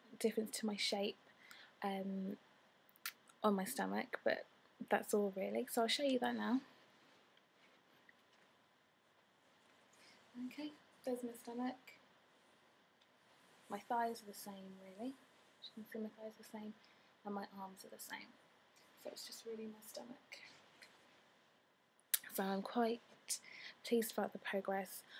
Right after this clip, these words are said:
I was out with my friends today and we had lunch. I brought a prepared lunch, um, from home, which was chicken and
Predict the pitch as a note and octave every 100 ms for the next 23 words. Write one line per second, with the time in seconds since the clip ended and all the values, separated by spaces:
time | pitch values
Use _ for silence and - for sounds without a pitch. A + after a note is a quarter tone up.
0 | - - - G#3+ G#3+ B3 A#3+ A3 G#3 G3+
1 | G3+ G#3 - - A3 G#3+ G3+ G3 G3 G#3
2 | G3 F#3+ - - - - A3+ A3+ G#3+ A3
3 | G#3+ G#3 - G#3+ G3+ G3+ G3 A#3 - -
4 | - - - - - F#3+ F#3 F#3 G#3 G3
5 | G3 F#3+ G#3 G#3 G#3+ - G#3 - G3 F#3